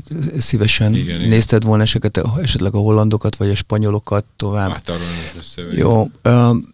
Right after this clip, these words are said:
Speaker 1: erről is van egy, egy sajátos, sajátos véleményem. Ugye, ö, azt mondják sokan, hogy a, hogy a, a nemzetek, ö, futballja, illetve azok a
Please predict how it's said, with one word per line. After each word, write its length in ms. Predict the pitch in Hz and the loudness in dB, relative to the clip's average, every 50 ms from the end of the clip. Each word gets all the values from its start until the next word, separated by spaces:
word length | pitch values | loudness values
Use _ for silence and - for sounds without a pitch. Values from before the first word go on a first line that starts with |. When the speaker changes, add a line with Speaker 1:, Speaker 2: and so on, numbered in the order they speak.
| _ - - | _ -6 -2
Speaker 1:
erről 300 | 117 120 120 123 113 113 | 0 2 2 4 4 4
is 160 | 110 - - | 2 2 0
van 140 | 127 110 110 | 2 2 2
egy, 240 | 110 110 113 - | 2 2 0 -4
egy 160 | - - 101 - | -6 -6 -4 -2
sajátos, 540 | - 120 110 107 107 - - 113 - - - _ _ | -2 0 0 0 0 0 -2 -2 -2 -4 -6 _ _
sajátos 500 | - - 113 113 113 110 - 104 - - | -6 -4 -2 0 0 0 -2 -4 -2 -2
véleményem. 720 | 113 113 113 113 123 123 120 127 123 123 127 127 123 - - - - - - - - - - _ _ | 0 2 2 4 4 4 6 6 6 6 6 4 4 2 -2 -12 -20 -20 -20 -20 -20 -20 -20 _ _
Ugye, 400 | - 156 113 113 113 113 110 107 - - _ _ _ _ _ _ _ _ _ _ | -6 -2 0 2 2 2 2 0 -2 -6 _ _ _ _ _ _ _ _ _ _
ö, 280 | _ 110 110 110 107 107 110 113 113 107 101 - - - _ _ _ _ _ | _ -2 0 2 2 2 2 0 -2 -4 -6 -12 -18 -20 _ _ _ _ _
azt 200 | - 117 117 - | -4 -4 -2 0
mondják 280 | - 113 107 104 110 - | 0 2 2 2 2 0
sokan, 400 | - - 110 - - 117 113 117 | 0 -4 -2 -2 0 0 2 2
hogy 280 | 117 117 113 110 110 | 2 2 2 2 2
a, 240 | 110 107 110 110 110 110 - - - - - - - - _ | 2 2 2 2 0 -2 -4 -12 -18 -20 -20 -20 -20 -20 _
hogy 200 | _ - - 110 | _ -4 -2 0
a, 200 | 107 110 113 - - - | 2 0 0 -2 -6 -8
a 100 | - 110 | -6 -2
nemzetek, 1500 | 107 110 113 113 113 110 113 113 110 - _ _ _ - - 101 107 110 107 104 107 - _ - 104 104 - _ - - | 0 2 2 2 2 2 2 0 0 -2 _ _ _ -8 -2 0 0 2 2 0 0 -2 _ -2 -2 -2 -2 _ -4 -2
ö, 140 | 107 107 107 107 - - - - _ _ _ - - | 0 0 0 -2 -4 -8 -16 -20 _ _ _ -20 -12
futballja, 720 | - - 120 113 107 113 117 110 107 107 110 107 107 107 | -4 -2 -2 -2 0 2 2 4 4 4 4 4 4 2
illetve 300 | 104 110 110 104 - 107 | 2 2 0 0 0 0
azok 260 | 110 110 117 107 - | 0 0 0 0 0
a 140 | 113 104 - | 0 0 0